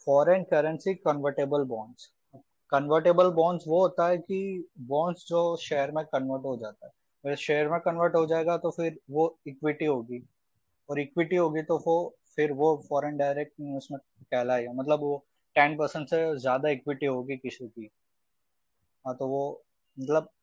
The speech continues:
उस, ये question को अप्लाई करता है। दूसरा है foreign institutional investment with certain condition, मतलब कोई condition में ऐसा होगा कि, मतलब basic क्या है, baseline कि दस,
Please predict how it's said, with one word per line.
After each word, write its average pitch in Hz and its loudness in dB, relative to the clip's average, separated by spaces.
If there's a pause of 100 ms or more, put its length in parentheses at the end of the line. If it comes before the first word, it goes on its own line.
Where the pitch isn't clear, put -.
उस, - -14
ये 151 0
question 151 -4
को 156 0
अप्लाई 135 0
करता 117 -4
है। 123 -14
दूसरा 160 -4
है 208 -2 (680)
foreign 151 4
institutional 170 -4
investment 160 -4
with 160 -2 (240)
certain 143 2
condition, 117 -6 (640)
मतलब 165 0 (200)
कोई 151 4
condition 170 0
में 170 2
ऐसा 160 2
होगा 165 4
कि, 165 -6 (180)
मतलब 175 6 (280)
basic 165 -4
क्या 170 2
है, 127 -4 (340)
baseline 143 -2
कि 151 -6 (100)
दस, 151 0